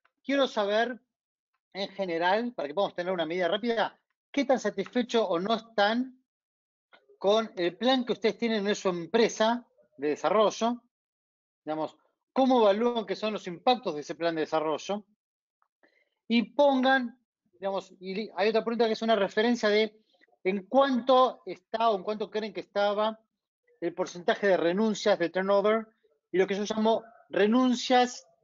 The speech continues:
de gente que se fue, pero que no queríamos que se fuera.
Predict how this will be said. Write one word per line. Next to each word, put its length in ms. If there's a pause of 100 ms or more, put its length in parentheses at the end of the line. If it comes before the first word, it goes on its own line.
(800)
de 160
gente 280
que 120
se 160
fue, 600 (840)
pero 240
que 100
no 600
queríamos 400
que 80
se 120
fuera. 460